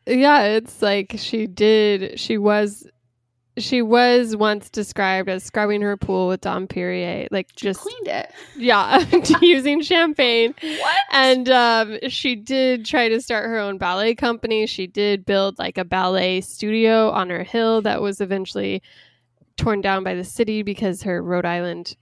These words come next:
Speaker 1: peers didn't like it. And, um, I mean, it's just, like, it's a wild life. And it is funny, too, that Taylor can pull these stories and immediately have parallels to her own, where it's like,
Speaker 2: Mm-hmm.
Speaker 1: yes, you have the squad goals era.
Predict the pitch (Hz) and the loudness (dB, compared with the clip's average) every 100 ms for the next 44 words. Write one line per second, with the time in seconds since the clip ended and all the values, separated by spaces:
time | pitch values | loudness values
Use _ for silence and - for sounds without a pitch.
0 | - 233 202 196 - 185 - 208 220 220 | -8 -2 0 -2 -4 -8 -6 0 0 2
1 | 226 214 202 - _ _ - _ 247 247 | 2 2 0 -2 _ _ -20 _ 2 2
2 | 247 233 233 226 214 208 196 _ - 254 | 4 4 6 6 2 -4 -8 _ -2 2
3 | 262 269 269 262 294 - 277 262 240 247 | 4 4 2 0 -4 0 2 2 4 2
4 | 294 254 202 330 254 247 226 311 220 - | 2 2 4 4 2 2 2 2 2 -2
5 | 233 226 214 247 269 254 - 254 262 233 | -2 -2 0 0 0 0 -2 -2 0 -2
6 | - 320 311 202 190 - 240 240 214 - | 0 0 2 0 -4 -4 -2 0 -2 -4
7 | 185 185 - 262 269 214 190 208 - 233 | -6 -4 -4 -2 -2 -2 -2 -4 -2 2
8 | 262 214 190 202 - 208 202 202 208 208 | 4 4 0 -2 -4 -4 -4 -4 -2 -2
9 | 214 208 190 - 196 190 185 190 - 196 | -2 -4 -4 -4 -4 -2 -2 -4 -6 -4
10 | 190 - 214 185 - - 196 - - - | -2 -2 0 -2 -4 -8 -8 -8 -8 -6
11 | - - - _ _ - 214 190 180 202 | -8 -12 -20 _ _ -16 -14 -12 -14 -2
12 | 214 165 190 - 196 190 185 208 185 - | 0 0 -2 -6 -4 -4 -4 -6 -10 -4
13 | 208 190 190 202 190 190 185 - 196 190 | 0 0 0 0 2 0 -4 -6 -4 -2
14 | 185 185 | -2 -2